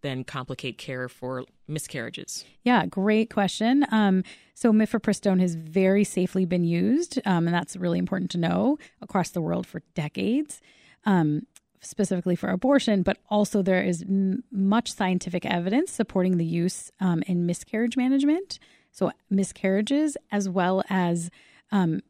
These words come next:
Speaker 2: induction of labor, which is later in pregnancy for
Speaker 1: Mm-hmm.
Speaker 2: fetal, um, anomalies and demises and those kinds of situations. Mifepristone is a medication that is, does not cause the abortion. It facilitates a process of evacuating a pregnancy.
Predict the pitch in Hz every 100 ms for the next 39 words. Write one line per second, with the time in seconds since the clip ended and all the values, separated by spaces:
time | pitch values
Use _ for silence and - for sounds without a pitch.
0 | _ - 202 170 160 - 196 170 170 170
1 | 185 170 - 165 160 170 180 220 233 233
2 | 233 233 240 247 247 240 160 170 156 170
3 | 170 165 - - 185 165 156 220 262 247
4 | 220 180 160 196 214 208 190 180 165 170
5 | 170 - 165 160 156 - 165 - - -
6 | 190 - - - _ - 233 269 - 247
7 | 226 202 185 180 170 180 165 170 202 220
8 | 240 - _ _ 196 190 - 208 196 175
9 | 202 180 170 165 - _ - - - 185
10 | 175 180 165 160 170 - 262 311 339 -
11 | 202 - _ 185 - 190 175 - 170 165
12 | - _ _ - - - 180 170 220 226
13 | - 180 165 160 - 165 151 - - -
14 | - - - -